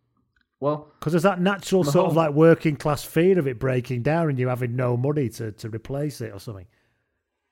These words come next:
Speaker 1: Yeah, and, and buy as you view, like, the
Speaker 2: That was a fucking racket. That was basically, might, might as well have been run by the Sopranos, buy as you view.
Speaker 1: <laughs>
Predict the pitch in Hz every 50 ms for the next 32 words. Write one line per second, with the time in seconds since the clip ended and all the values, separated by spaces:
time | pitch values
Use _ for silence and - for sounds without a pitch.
0 | _ _ _ _ _ _ _ _ _ - 202 226 202 131 92 - - - - 151
1 | 104 98 151 156 147 143 - 175 185 202 196 185 165 139 131 139 135 123 131 156
2 | 180 160 113 85 69 95 110 - _ _ _ _ _ _ _ - 113 110 104 104
3 | 101 - - _ - 107 104 104 101 101 104 - 151 135 131 117 117 - - -
4 | 120 117 - 113 107 101 95 90 _ _ _ _ _ _ _ _ 127 110 104 131
5 | 127 - - - 127 123 151 170 175 170 147 120 - 147 147 147 135 - 123 113
6 | 127 127 120 117 123 131 135 135 127 117 123 123 117 113 120 120 120 123 127 123
7 | 120 110 120 117 113 110 - - 117 - - 131 127 127 127 123 120 113 107 98
8 | 92 - - _ _ _ _ _ _ _ - 117 - 123 120 139 110 110 101 101
9 | 101 90 92 95 92 - - - 277 285 -